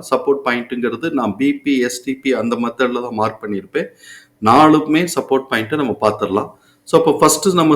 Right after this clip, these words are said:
சப்போர்ட் பாயிண்ட்ங்கிறது முன்னூத்தி எழுபது, இப்ப இருக்கிறது நானூத்தி ஆறு, நானூத்தி ஆறை கீழே உடைச்சிட்டான் அப்படின்னு சொன்னா, நானூத்தி ஆறுங்கிறது மிட் பாயிண்ட். மிட் பாயிண்ட் கீழே உடைச்சு ஒரு பெரிஷ்,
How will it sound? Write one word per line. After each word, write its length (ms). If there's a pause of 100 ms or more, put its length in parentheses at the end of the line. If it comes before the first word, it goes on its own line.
சப்போர்ட் 360
பாயிண்ட்ங்கிறது 500
முன்னூத்தி 420
எழுபது, 320
இப்ப 200
இருக்கிறது 480
நானூத்தி 680
ஆறு, 460
நானூத்தி 340
ஆறை 200
கீழே 280
உடைச்சிட்டான் 640
அப்படின்னு 260
சொன்னா, 340
நானூத்தி 200
ஆறுங்கிறது 360
மிட் 240
பாயிண்ட். 320 (720)
மிட் 160
பாயிண்ட் 520
கீழே 260
உடைச்சு 540
ஒரு 240
பெரிஷ், 440